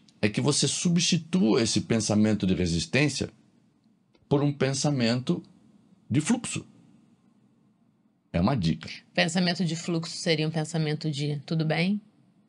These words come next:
Speaker 1: Quase. Porque o "tudo bem"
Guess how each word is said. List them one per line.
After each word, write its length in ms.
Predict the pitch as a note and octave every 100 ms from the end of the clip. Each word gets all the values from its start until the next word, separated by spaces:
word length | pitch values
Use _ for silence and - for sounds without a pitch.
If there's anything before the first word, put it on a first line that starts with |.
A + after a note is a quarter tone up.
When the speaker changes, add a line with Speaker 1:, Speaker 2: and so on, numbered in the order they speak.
| _ _ _ _ -
Speaker 1:
Quase. 420 | - E2 - - _ _ _ _ _ _ _ _ _ _ _ _ _ _ - _
Porque 220 | - C3+ D#3+
o 20 |
"tudo 400 | - F#3+ F3+ A#2
bem" 500 | F2 D#3 D#3+ G2+